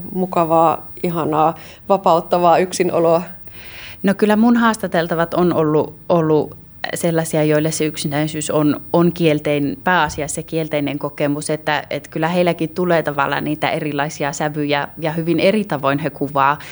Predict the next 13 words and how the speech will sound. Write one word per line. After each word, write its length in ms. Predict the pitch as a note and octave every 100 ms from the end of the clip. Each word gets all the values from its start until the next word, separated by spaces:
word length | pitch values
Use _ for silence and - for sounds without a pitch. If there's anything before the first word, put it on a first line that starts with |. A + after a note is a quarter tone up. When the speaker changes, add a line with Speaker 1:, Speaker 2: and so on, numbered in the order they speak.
| - -
Speaker 2:
Että 140 | D#3 -
toisille 400 | F3 F3 E3 D#3+
se 180 | -
on 160 | F3 F#3
tosiaan 360 | D3 - D3 C#3+
sellainen, 540 | C#3 C#3 C#3 C#3+ D3+ - - - -
sellainen 500 | - - D#3 D3 C#3
aika 220 | A#2+ - D#3+
raadollinen 880 | D#3 D#3 D3+ C#3+ C#3+ C#3+ C#3+ C#3 -
kokemus, 640 | - D3+ D3+ C#3+ C#3 C#3+
jota, 440 | C3+ C#3 D3 C#3+ - -
joka 360 | D3+ C#3+ C#3+
sitten, 440 | D3 D#3 D3+ C#3